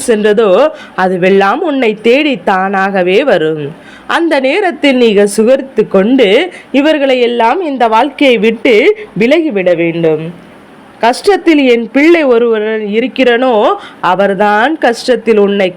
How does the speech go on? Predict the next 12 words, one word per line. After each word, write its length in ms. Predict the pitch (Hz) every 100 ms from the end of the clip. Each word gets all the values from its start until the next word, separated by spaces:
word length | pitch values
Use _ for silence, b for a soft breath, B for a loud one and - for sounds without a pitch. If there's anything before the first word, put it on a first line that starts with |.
| 196
கண்டுகொள்ளாமல் 880 | 214 269 285 226 214 208 269 202 202 403 B B 233
விட்டு 260 | 285 - 254 214
வேதனையை 540 | 240 311 277 254 226 226
தள்ளியவர்களை 720 | 190 196 214 196 202 226 190 208 339 B B 170
ஒரு 140 | 202 208 202
நாளும் 340 | 202 359 302 262
நீ 80 | 214 190
கண்டுகொள்ள 520 | 190 233 294 233 196 175 165
வேண்டும் 420 | 156 147 156 160 165 - - 185
என்ற 140 | 185 185 160
அவசியமும் 680 | 220 - 285 247 214 320 415 175
இல்லை 300 | 151 143